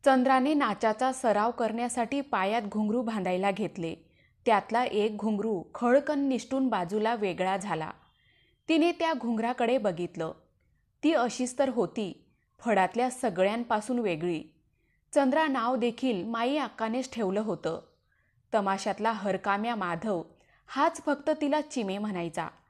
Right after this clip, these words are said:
तिच्यापेक्षा दहा वर्षांनी मोठा. त्याच्याकडूनच चंद्राला कळलं होतं,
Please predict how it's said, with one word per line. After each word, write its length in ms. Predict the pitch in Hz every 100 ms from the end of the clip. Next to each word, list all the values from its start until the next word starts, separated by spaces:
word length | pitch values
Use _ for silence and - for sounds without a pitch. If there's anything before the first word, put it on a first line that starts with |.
| _ _ _ _ _
तिच्यापेक्षा 680 | 294 285 349 311 269 302 285
दहा 360 | 226 214 233
वर्षांनी 480 | 262 214 214 202 226
मोठा. 400 | 220 214 - 160 - _ _ _ _ _ _
त्याच्याकडूनच 760 | 247 220 220 214 202 226 254 262
चंद्राला 420 | 226 190 185 214
कळलं 360 | 220 196 185 220
होतं, 400 | 226 165 170